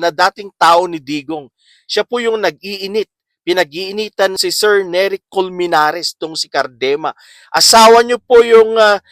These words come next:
asawa niya yung congresswoman na nag-, ah, nagbigay po ng manifestation na tumuligsa sa Quadcom. Although, kaparty po siya ng, ah,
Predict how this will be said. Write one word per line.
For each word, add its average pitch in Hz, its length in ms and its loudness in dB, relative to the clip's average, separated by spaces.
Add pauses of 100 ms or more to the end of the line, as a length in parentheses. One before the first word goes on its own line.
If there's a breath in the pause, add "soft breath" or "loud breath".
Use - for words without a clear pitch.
(200 soft breath)
asawa 220 400 4
niya 226 240 2
yung 214 160 0
congresswoman 214 880 -2
na 214 80 0
nag-, 190 240 -4 (480)
ah, 180 240 2
nagbigay 185 560 2
po 240 80 -2
ng 233 160 0
manifestation 208 1120 0 (480 soft breath)
na 226 480 4 (840)
tumuligsa 220 880 0 (560)
sa 226 400 4
Quadcom. 226 880 2
Although, 220 560 0 (240)
kaparty 226 480 2
po 247 160 -14
siya 220 320 2
ng, 196 240 -4 (160)
ah, 185 280 -2